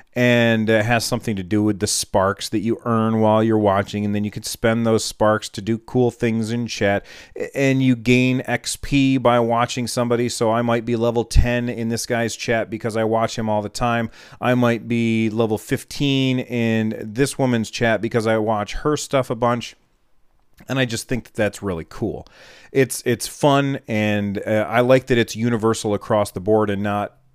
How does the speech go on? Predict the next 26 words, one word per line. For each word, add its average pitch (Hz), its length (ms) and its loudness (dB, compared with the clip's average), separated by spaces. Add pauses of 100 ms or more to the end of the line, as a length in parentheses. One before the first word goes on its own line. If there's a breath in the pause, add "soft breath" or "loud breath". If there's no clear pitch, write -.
(200)
separated 104 720 0
by, 90 400 2 (1080)
you 127 100 2
know, 107 200 2 (360 loud breath)
uh, 104 260 0
this 120 240 4
streamer 120 460 2
on 107 220 2
Twitch 120 340 0
uses 101 500 -2
this 110 300 0
bot, 90 460 0
so 92 440 -4
that 110 460 -2
works 104 260 -2
there, 107 220 2
and 101 100 0
you 107 80 0
go 117 140 6
over 104 200 6
here 117 200 -2
and 107 140 0
they 101 80 0
don't 107 180 0
have 104 380 -2
that. 85 260 -4